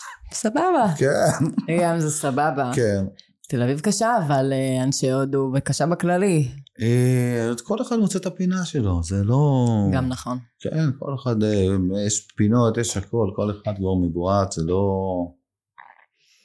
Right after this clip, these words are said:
Speaker 2: כן.
Speaker 1: מגניב. אז, תשמע, אמרתי את זה לא מזמן, ואני אומרת את זה עוד פעם, כשעברתי לדיסקוגרפיה, אני פשוט רואה שמהרגע שהתחלתם להוציא מוזיקה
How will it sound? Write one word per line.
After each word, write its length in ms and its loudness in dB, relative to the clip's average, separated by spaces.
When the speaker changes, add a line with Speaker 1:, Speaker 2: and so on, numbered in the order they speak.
Speaker 2:
כן. 200 -8
Speaker 1:
מגניב. 360 2
אז, 220 2
תשמע, 240 -2
אמרתי 340 0
את 60 0
זה 420 0
לא 220 0
מזמן, 340 2
ואני 240 0
אומרת 240 -2
את 40 -16
זה 120 0
עוד 140 0
פעם, 320 0
כשעברתי 600 0
לדיסקוגרפיה, 800 -2
אני 140 0
פשוט 300 -8
רואה 160 2
שמהרגע 520 0
שהתחלתם 540 0
להוציא 380 2
מוזיקה 460 0